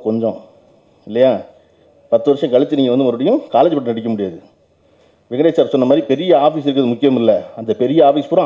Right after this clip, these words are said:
ஆளுங்க வந்து போய் இருக்கிறது முக்கியம். அதுல பத்து director வர்றது முக்கியம் இல்லையா? நினைச்சு பாருங்க, அந்த ஆஃபீஸ்க்குள்ள பத்து director வேற வேற இடத்துல வச்சு உட்காந்து சாமி கதை ரெடி பண்ணிட்டு இருக்காங்கன்னா எவ்வளவு சிறப்பா இருக்கும் அந்த office.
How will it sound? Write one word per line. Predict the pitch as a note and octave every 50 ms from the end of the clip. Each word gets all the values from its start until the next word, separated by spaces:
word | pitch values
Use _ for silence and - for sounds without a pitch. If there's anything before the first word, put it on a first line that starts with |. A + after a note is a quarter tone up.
| A#2+
ஆளுங்க | C3+ D#3 F3+ E3+ D3+ D3
வந்து | D3+ D#3 D#3
போய் | D#3+ D#3+
இருக்கிறது | D3 C#3 C#3 C#3 B2+ B2+
முக்கியம். | A#2+ B2+ C#3+ C3 A2 G2 - - - - _ _ _ _ _ _ _ _ _ _ _ _ _
அதுல | - C3 C3+ B2
பத்து | - - - C3+
director | B2+ C3 D3+ F#3 F3 E3+ F3 E3
வர்றது | D3+ D#3 D#3 C#3 C3+
முக்கியம் | B2+ A2+ C#3+ D3 B2 G#2+ F#2 - - - _ _ _ _ _ _ _ _ _ _ _ _ _ -
இல்லையா? | C3 D3+ C#3+ - C#3 B2 - - - - - _ _
நினைச்சு | - D3+ F#3 F3+ F3+
பாருங்க, | F3 E3 D3+ C#3
அந்த | C3+ D3
ஆஃபீஸ்க்குள்ள | F3+ G3+ - E3 E3 D#3 D3+
பத்து | C#3 C#3 D3+ C#3+
director | D3 E3 - - D#3+ C#3+
வேற | D#3 E3+ E3
வேற | D#3 C#3+
இடத்துல | D#3 F#3 G3 D#3+ D3
வச்சு | - - F3+
உட்காந்து | D3+ D#3+ E3 D3+ -
சாமி | D3 D3+ E3+ D#3+
கதை | - C#3+ D3+ E3+
ரெடி | D#3+ E3 D#3+
பண்ணிட்டு | D#3+ D#3 D3 C3+
இருக்காங்கன்னா | C#3 D3 C#3+ D3+ E3 D#3+ D3+
எவ்வளவு | D#3+ D#3 - D#3+
சிறப்பா | E3 D#3 E3 D#3+
இருக்கும் | D3 C3 B2+
அந்த | A#2+ B2+ B2+
office. | B2+ C3 - -